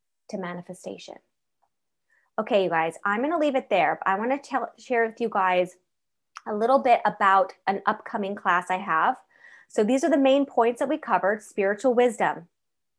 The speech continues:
Be on your own individual path. To know is to manifest. Remember, you're in the age of Aquarius right now.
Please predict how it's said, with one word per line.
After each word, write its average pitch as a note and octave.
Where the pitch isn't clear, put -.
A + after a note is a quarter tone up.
Be A#3
on A3+
your G#3
own B3+
individual G#3+
path. -
To C4
know A#3+
is A3+
to A#3
manifest. G#3+
Remember, A3+
you're A#3+
in D4
the -
age A#3
of B3
Aquarius B3
right G#3
now. F3+